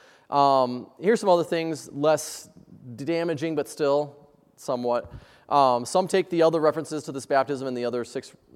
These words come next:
you know, passages of this that refer to this baptism. Some take them and interpret them to mean water baptism,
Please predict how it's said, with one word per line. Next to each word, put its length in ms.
you 100
know, 300
passages 460
of 60
this 180
that 180
refer 220
to 60
this 80
baptism. 380
Some 180
take 240
them 140
and 100
interpret 380
them 180
to 120
mean 260
water 260
baptism, 680